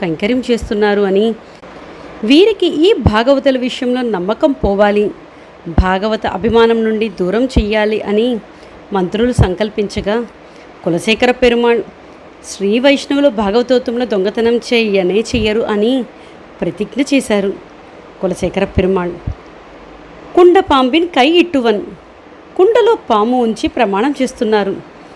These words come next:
ఈ పాము గనక నన్ను కాటు వేస్తే భాగవతోత్తములు దొంగతనం చేసినట్లు, కానీ పాము నన్ను కాటు వేయదు అంటే భాగవతోత్తములు దొంగతనం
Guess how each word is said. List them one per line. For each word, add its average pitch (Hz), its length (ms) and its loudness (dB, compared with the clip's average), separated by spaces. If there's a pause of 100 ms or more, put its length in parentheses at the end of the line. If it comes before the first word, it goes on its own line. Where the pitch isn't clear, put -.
(280)
ఈ 427 160 6 (120)
పాము 254 380 2
గనక 254 240 -2
నన్ను 233 600 0
కాటు 247 340 2
వేస్తే 220 560 -2 (580)
భాగవతోత్తములు 214 760 -2
దొంగతనం 240 500 0 (120)
చేసినట్లు, 196 480 0 (680)
కానీ 220 360 4
పాము 196 460 -4
నన్ను 226 320 0
కాటు 247 340 0
వేయదు 247 380 2
అంటే 240 300 0
భాగవతోత్తములు 214 800 -4
దొంగతనం 320 520 2